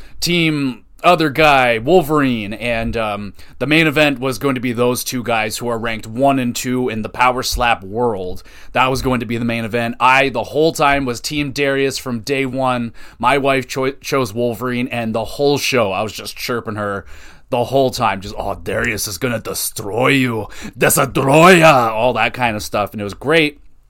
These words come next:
Well, Darius got knocked the fuck out at the pay-per-view and lost, and Wolverine, congratulations, he wins. Um,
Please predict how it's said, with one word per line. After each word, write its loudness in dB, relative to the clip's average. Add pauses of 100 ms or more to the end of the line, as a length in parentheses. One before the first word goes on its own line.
(340)
Well, 6 (1200)
Darius 12
got 4
knocked 4
the -2
fuck 2
out 4
at 2
the -10
pay-per-view 4
and 4
lost, 6
and 0
Wolverine, 4
congratulations, 0
he 0
wins. 0
Um, -2